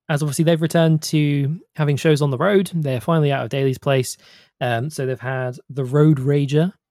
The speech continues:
um, which was their first week back, and then the two weeks of Fyter Fest as well, um, since then. Um, so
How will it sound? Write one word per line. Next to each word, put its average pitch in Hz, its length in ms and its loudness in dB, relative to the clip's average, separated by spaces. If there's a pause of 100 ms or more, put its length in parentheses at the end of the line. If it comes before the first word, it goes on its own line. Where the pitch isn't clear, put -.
(200)
um, 117 260 -2
which 120 120 -10
was 113 100 -8
their 113 120 -4
first 120 320 -6
week 123 160 -6
back, 135 280 -8 (440)
and 127 240 -2
then 143 140 0
the 139 60 -10
two 170 200 0
weeks 175 220 -2
of 170 80 -6
Fyter 190 300 -4
Fest - 300 -8
as 156 140 -4
well, 226 260 -6 (160)
um, 117 340 -6
since 123 300 -10
then. 113 240 -10 (760)
Um, 127 340 -6
so 147 560 0